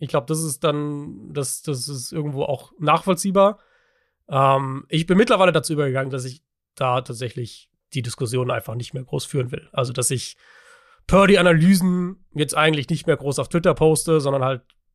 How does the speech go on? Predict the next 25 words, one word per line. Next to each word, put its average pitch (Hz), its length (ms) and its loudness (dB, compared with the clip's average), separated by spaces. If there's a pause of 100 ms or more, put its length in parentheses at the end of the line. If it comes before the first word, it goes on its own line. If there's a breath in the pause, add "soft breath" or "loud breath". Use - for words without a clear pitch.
mir 139 200 0
meine 131 180 0
Notizen 180 320 -2
mache 160 260 4
und 143 180 -2
dann 135 100 -4
im 123 80 -10
Podcast 185 340 0
lieber 160 160 0
drüber 151 220 -2
spreche, 151 480 -2 (500 soft breath)
äh, 131 220 0
oder 120 180 -4
halt 117 180 -10
drüber 127 160 -8
schreibe 156 580 2 (580 soft breath)
und 135 500 2 (360)
das 147 180 0
Thema 156 320 2
von 147 160 -2
Social 139 260 -4
Media 139 400 0
so 131 80 -6
ein 127 80 -8
bisschen 127 500 -8